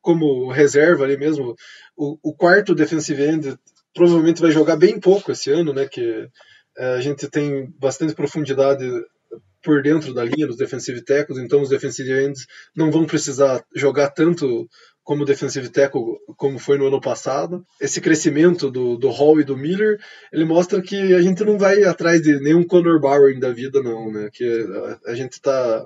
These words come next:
tá bem com o que a gente tem por enquanto. É isso que a gente fala também, é outra coisa que eu, que eu falei no grupo, né? A gente, todos esses sinais que a gente recebe de,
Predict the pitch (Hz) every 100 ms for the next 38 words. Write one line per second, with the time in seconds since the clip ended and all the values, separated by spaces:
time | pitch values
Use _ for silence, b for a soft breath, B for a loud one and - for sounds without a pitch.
0 | - 160 147 151 170 - 151 139 - 151
1 | 147 - - 143 135 147 151 139 113 110
2 | _ 175 185 226 208 185 - 175 170 143
3 | 139 165 165 156 151 160 156 151 139 135
4 | 123 - 151 160 151 156 139 127 117 120
5 | 123 135 139 143 135 110 b b b -
6 | 214 220 202 190 - 175 139 151 175 -
7 | 131 135 135 123 - 139 139 120 117 113